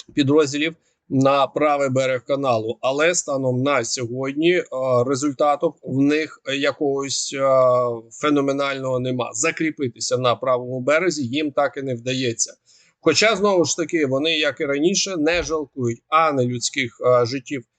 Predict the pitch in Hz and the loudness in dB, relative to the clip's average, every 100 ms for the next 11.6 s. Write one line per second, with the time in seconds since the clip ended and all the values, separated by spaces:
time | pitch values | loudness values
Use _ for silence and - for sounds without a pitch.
0 | _ _ - 147 135 117 - 123 120 123 | _ _ 0 2 2 0 -4 0 0 -2
1 | 123 175 190 - 160 147 143 127 _ _ | -2 -2 -2 -6 -4 0 2 0 _ _
2 | _ _ 180 269 233 139 147 180 - 160 | _ _ 2 4 4 2 0 0 0 -2
3 | 131 - 151 139 135 131 123 - 151 120 | -2 -2 2 2 2 0 -2 -4 -6 -4
4 | 185 180 160 147 160 147 135 160 160 156 | -4 0 0 0 -2 -6 -4 -2 -2 0
5 | 139 123 113 139 131 147 151 143 143 143 | 0 0 -2 -6 -6 -4 -4 -4 -6 -8
6 | - - 151 165 156 165 156 156 151 160 | -10 -2 -2 0 0 0 0 -2 -2 -2
7 | 165 190 220 156 135 127 131 123 - 127 | -2 0 0 -2 -8 -12 -10 -10 -4 -2
8 | 117 127 135 135 160 175 180 147 123 131 | -2 0 0 0 -2 0 2 0 -2 -6
9 | - 147 131 135 - 120 110 113 - 135 | -6 -4 -6 -8 -12 -14 -16 -6 -2 -2
10 | 127 - 120 117 113 113 120 113 120 135 | -2 -8 -8 -6 -6 -10 -10 -4 -2 -2
11 | 117 131 160 - 160 165 | -2 -4 -6 -6 -8 -8